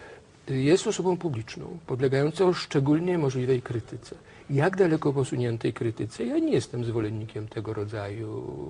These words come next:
kontekstów, insynuacji czy stwierdzeń, ale jeśli pani mnie powie, jak ta sprawa się zakończy, na przykład w Strasburgu, to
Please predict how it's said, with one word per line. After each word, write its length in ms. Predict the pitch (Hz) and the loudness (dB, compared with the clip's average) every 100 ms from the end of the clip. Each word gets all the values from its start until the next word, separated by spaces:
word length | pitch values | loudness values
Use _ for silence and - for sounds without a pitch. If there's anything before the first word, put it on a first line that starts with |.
| 71 73 - - - - | -10 -10 -12 -12 -12 -10
kontekstów, 840 | 113 110 117 - - - 113 - - - - - | -10 -8 -8 -10 -12 -6 -8 -8 -20 -18 -18 -14
insynuacji 1080 | 131 117 - 131 120 113 110 - - 127 110 - | -8 -8 -4 -2 2 2 0 -6 -12 -8 -8 -8
czy 320 | - 110 113 | -6 -4 -4
stwierdzeń, 600 | - - 113 107 110 117 - - - - | -4 0 0 0 -6 -10 -12 -16 -18 -4
ale 320 | 131 127 131 | 2 6 6
jeśli 280 | 139 135 131 | 4 2 0
pani 300 | - 156 139 | 2 2 2
mnie 200 | 139 123 | 2 2
powie, 520 | 123 135 127 120 117 | 2 4 4 2 2
jak 360 | 113 131 120 - - - | 2 0 -2 -10 -10 -6
ta 60 | |
sprawa 340 | - 127 120 113 | -4 -2 0 0
się 120 | 120 | -2
zakończy, 640 | 117 - 120 110 107 117 | -2 0 0 0 -6 -10
na 100 | 113 | -10
przykład 320 | - - 117 | -10 -8 -8
w 20 | - | -4
Strasburgu, 560 | 123 120 107 113 226 - - - - - - - | -4 -2 -4 0 0 -2 -16 -18 -20 -20 -20 -2
to 460 | 143 160 196 262 | 2 6 6 4